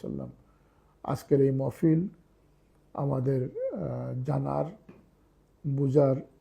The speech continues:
এবং সেই অনুযায়ী আমাদেরকে গড়ে তোলার তৌফিক আল্লাহ পাক আমাদেরকে দান করুন। আমি আঞ্জুমান আল ইসলাহ ইটালি শাখা এবং এর অন্তর্ভুক্ত শাখাসমূহ, বিশেষ করে আজকে যে অনুষ্ঠান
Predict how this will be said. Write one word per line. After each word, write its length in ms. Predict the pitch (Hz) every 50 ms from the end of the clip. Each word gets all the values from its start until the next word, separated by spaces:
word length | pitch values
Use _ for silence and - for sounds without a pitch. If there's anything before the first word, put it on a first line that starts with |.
| _ _ _ _ _ - -
এবং 340 | - 147 131 135 135 131 113
সেই 240 | - - 147 147 151
অনুযায়ী 360 | 151 151 165 160 180 190 175
আমাদেরকে 760 | 156 143 135 135 127 135 135 127 131 - 135 127 123 120 - - 147
গড়ে 180 | 143 147 151 147
তোলার 300 | 147 - 135 127 127 123 -
তৌফিক 360 | - 135 123 - - 175 - -
আল্লাহ 240 | 123 123 123 123 120
পাক 180 | 127 120 120 123
আমাদেরকে 380 | 120 120 117 - 123 123 123
দান 300 | 123 117 120 120 127 135
করুন। 340 | 123 - 135 131 135 151 180 - - - _ _ _ _ _ _ _ _ _ _
আমি 500 | - - 139 135 135 135 131 127 131 - - - _ _ _ _ _ _ _ _
আঞ্জুমান 400 | - 147 139 131 131 131 131 123
আল 180 | 123 123 123 123
ইসলাহ 260 | 123 - - 131 127
ইটালি 380 | 123 120 - 143 127 135 135
শাখা 400 | 135 - 143 135 - - 160 -
এবং 340 | 123 123 123 127 123 120 120 - - _ _ -
এর 360 | - - 123 123 120 117 110 110 - - _ _ _ _ _ _ _ _ _ _ _ _ _ _ -
অন্তর্ভুক্ত 720 | - - 147 147 143 - 190 185 180 160 165 165 - 165
শাখাসমূহ, 680 | - - 143 123 - 127 117 - 120 117 113 110 107 90 113 107 - _ _ _ _ _ _ _ _ _ _ _ _ _ _ _ _ _ _ _ 180
বিশেষ 360 | 165 127 131 123 131 143 135 -
করে 220 | - 160 147 147
আজকে 300 | 123 101 - - - 135
যে 260 | 120 120 123 120 117 - -
অনুষ্ঠান 500 | - 135 123 117 - - - 120 117 113